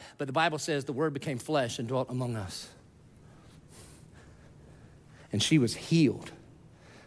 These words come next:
because of her faith. And then Jesus says to her, "Daughter,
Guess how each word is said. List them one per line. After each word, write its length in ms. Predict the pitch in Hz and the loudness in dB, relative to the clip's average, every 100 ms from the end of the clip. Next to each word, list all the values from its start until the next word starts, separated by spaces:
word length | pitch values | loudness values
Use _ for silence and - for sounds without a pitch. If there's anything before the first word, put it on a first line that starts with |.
| - | -2
because 240 | 127 139 | 4 4
of 60 | 113 | 4
her 100 | 107 | 2
faith. 460 | - 120 - - - - - - - - - - - - - - - - - - - | 0 -4 -6 -14 -18 -20 -20 -20 -20 -20 -20 -20 -20 -20 -20 -20 -20 -20 -20 -10 0
And 140 | 139 | 2
then 80 | 131 | 4
Jesus 380 | 147 175 127 - | 6 4 4 2
says 260 | 165 160 | 4 4
to 120 | - 123 | 2 -2
her, 260 | 143 98 87 - - - - - - - - - - - | -2 -4 -8 -18 -20 -20 -20 -20 -20 -20 -20 -20 -20 -2
"Daughter, 380 | 127 147 175 | 4 6 6